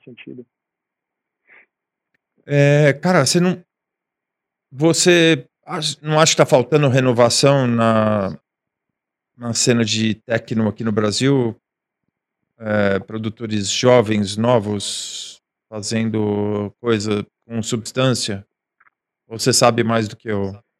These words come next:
Speaker 1: Meu, eu vejo bastante gente aparecendo. Bastante.
Speaker 2: Uhum.
Speaker 1: Bastante gente com qualidade, uma qualidade que eu nunca, é,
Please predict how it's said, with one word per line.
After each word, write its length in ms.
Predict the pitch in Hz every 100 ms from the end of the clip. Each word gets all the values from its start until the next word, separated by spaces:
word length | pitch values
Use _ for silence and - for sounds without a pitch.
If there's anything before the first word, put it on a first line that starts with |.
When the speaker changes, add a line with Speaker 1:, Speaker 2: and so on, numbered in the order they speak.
| _ _ _ _ _ _ _ _ _ _ _ _ _ _ _ _
Speaker 1:
Meu, 200 | 165 151
eu 60 | 147
vejo 220 | 180 180
bastante 580 | 175 180 - 175 185 190
gente 300 | 165 147 143
aparecendo. 640 | 139 135 - 123 131 135 - _ _ _ -
Bastante. 720 | 143 143 _ 139 135 139 -
Speaker 2:
Uhum. 160 | 117 110
Speaker 1:
Bastante 380 | 113 151 156 165
gente 140 | 151
com 140 | 165
qualidade, 460 | 165 160 151 143 147
uma 140 | 147
qualidade 360 | 139 156 156 147
que 80 | 165
eu 60 |
nunca, 480 | 151 156 196 175 156 - _ _ _ _ _ _
é, 580 | 143 139 139 135 131